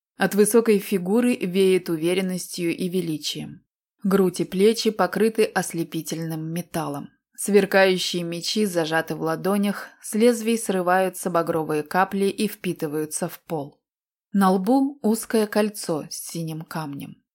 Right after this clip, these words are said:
Длинные волосы настолько белые, еще чуть-чуть и засветятся в полутьме подвала.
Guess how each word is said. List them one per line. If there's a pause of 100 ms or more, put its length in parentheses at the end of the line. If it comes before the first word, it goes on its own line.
(140)
Длинные
волосы
настолько
белые, (200)
еще
чуть-чуть
и
засветятся
в
полутьме
подвала.